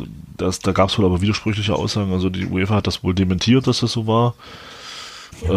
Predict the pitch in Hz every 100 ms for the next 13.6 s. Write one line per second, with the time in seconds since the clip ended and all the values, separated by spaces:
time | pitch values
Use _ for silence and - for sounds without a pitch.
0 | 101 95 92 98 95 107 - 117 127 113
1 | 104 104 90 117 87 87 90 80 - 78
2 | 82 80 80 - 80 - - - - 82
3 | 82 82 87 90 - - - - - -
4 | 80 80 80 80 78 - - - - 85
5 | 90 90 87 - - 90 85 82 82 98
6 | - - 87 85 85 82 87 85 90 85
7 | 80 - - 92 85 85 - - - -
8 | - - 82 80 78 76 - - - -
9 | 76 95 95 95 - 87 98 107 95 85
10 | 87 107 104 - - - - 92 87 90
11 | 90 87 92 87 - 87 85 90 90 87
12 | 85 85 95 92 87 87 87 85 87 98
13 | 92 - 90 85 87 87